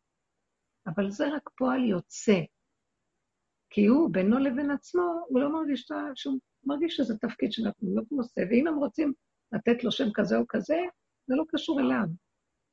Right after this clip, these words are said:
אין לו, הוא לא כפייתי להוכיח ולהראות, "השגתי", אתם רואים? מה כן יכול בסוף אדם שעובד איתנו לומר? כמו שרבי נחמן אמר,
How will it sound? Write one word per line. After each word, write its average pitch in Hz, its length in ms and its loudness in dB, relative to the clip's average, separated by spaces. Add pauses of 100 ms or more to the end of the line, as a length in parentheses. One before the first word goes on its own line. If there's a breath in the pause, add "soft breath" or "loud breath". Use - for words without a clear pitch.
(720)
אין 294 260 0
לו, 294 160 0
הוא 208 100 6
לא 254 220 4
כפייתי 254 920 4 (460)
להוכיח 208 760 4
ולהראות, 196 520 2
"השגתי", - 600 0
אתם 170 220 -2
רואים? 196 340 0 (800)
מה 240 160 4 (100)
כן 349 300 0
יכול 185 400 0 (160)
בסוף - 340 -6
אדם 185 300 -2
שעובד 175 380 -2 (460)
איתנו 175 460 -2
לומר? 165 320 -2 (460)
כמו 226 200 0
שרבי 185 380 -4
נחמן 175 380 -6
אמר, 156 240 -4